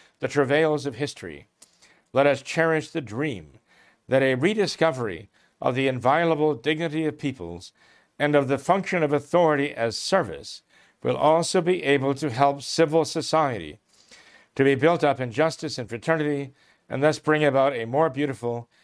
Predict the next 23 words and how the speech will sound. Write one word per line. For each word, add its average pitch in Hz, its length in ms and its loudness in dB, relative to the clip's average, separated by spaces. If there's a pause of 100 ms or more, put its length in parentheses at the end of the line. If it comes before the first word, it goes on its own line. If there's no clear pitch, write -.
(200)
and 123 180 -4
humane 139 520 -2
world 131 440 0 (460)
for 135 140 2
coming 143 380 -2
generations. 120 920 -6 (160)
Thank 131 260 0
you. - 80 -14 (460)
So 139 300 0 (500)
he 139 200 4
ends 165 240 2
by 131 280 2
pointing 135 380 -2
out 127 240 0
that 120 120 -10
the - 80 -14
church 214 360 0
now 127 300 -2 (320)
can 139 240 -2
lead 180 200 0
the 156 100 0
way, 143 380 0
actually, 123 760 -4